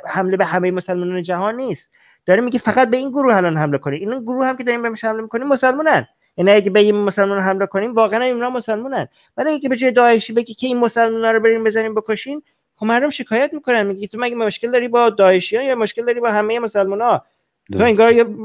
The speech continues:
Speaker 1: برو، تو یه انگار مشکل، تو اصلاً ژنرال نباید باشی، تو انگار یه مشکل رو،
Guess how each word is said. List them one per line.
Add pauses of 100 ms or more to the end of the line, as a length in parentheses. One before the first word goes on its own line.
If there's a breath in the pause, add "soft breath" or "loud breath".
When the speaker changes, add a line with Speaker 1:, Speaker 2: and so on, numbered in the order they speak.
(120)
Speaker 1:
برو، (240)
تو
یه
انگار
مشکل،
تو
اصلاً
ژنرال
نباید
باشی،
تو
انگار
یه
مشکل
رو،